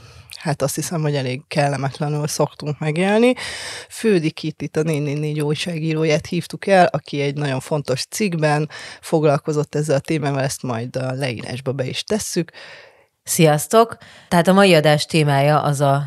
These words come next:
Speaker 2: nőgyógyászok és a nőgyógyászat.
Speaker 1: Blah.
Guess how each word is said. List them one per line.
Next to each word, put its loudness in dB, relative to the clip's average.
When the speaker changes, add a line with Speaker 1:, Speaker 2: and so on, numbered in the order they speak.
Speaker 2:
nőgyógyászok 4
és 2
a -2
nőgyógyászat. 0
Speaker 1:
Blah. -4